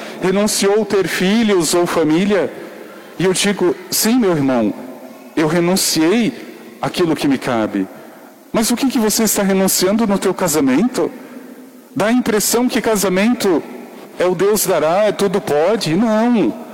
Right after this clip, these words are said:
Você também precisa renunciar. É a tua maldita vontade própria que tem que ser vencida. É a tua vontade, o teu tempo, o teu jeito. Não, você também precisa.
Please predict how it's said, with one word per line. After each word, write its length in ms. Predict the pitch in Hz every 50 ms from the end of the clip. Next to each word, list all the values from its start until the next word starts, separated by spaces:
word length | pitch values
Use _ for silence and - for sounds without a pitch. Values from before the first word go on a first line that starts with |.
| - - - - - - - - - - - - - - - -
Você 240 | - 180 180 - 202
também 280 | - 240 208 196 214 208
precisa 520 | - 214 214 - - 175 214 226 247 233
renunciar. 720 | 214 202 196 190 165 - - 165 147 151 170 202 202 - - - - - - - - - - - - -
É 140 | 180 185 202
a 60 | 208
tua 520 | - - 208 233 247 254 247 233 185 - -
maldita 540 | 160 185 196 190 185 160 190 240 262 - - -
vontade 420 | - 185 185 170 185 185 180 185 180
própria 520 | - - 180 180 202 233 233 247 233 226
que 100 | 226 220
tem 160 | - - 196
que 100 | 170 -
ser 160 | - - 185
vencida. 760 | 165 151 170 165 147 - - 170 202 240 214 226 220 190 127 - - - - - - - - - - - - - - - - - -
É 100 | - 170
a 60 | 208
tua 200 | 202 - 220 220
vontade, 720 | 196 170 196 185 170 - 175 165 175 202 220 233 214 185 196
o 40 | 185
teu 180 | - 190 175
tempo, 560 | 170 - 185 170 180 202 220 226 214 - 185
o 100 | 180 165
teu 220 | 160 - 185 175 170
jeito. 480 | 151 143 160 170 190 226 220 - - 190 175 147
Não, 500 | 143 170 202 214 226 240 262 269 254 220
você 240 | 160 156 170 - 190
também 300 | - - 196 185 196 202
precisa. 760 | - 254 214 175 - - 160 165 190 233 220 208 175 131 107